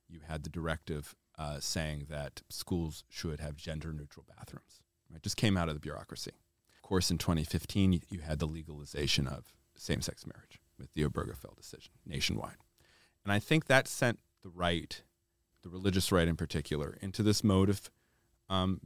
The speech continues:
deep concern and panic, where one, they were wanted someone who would be a strong man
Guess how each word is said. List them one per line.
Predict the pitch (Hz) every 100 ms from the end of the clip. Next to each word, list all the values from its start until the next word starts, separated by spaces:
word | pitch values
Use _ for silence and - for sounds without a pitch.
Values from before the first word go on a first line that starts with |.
| 104
deep | 113 -
concern | 113 98 98 90
and | 82
panic, | - 90 - -
where | 87
one, | 82 95 110 101 98 - _ _ _
they | 101
were | 101
wanted | 92 104 117 110 -
someone | - - 92 90 87 87 - _ _ -
who | 92
would | 90
be | 82
a | 98
strong | - 101 98 95
man | 73 73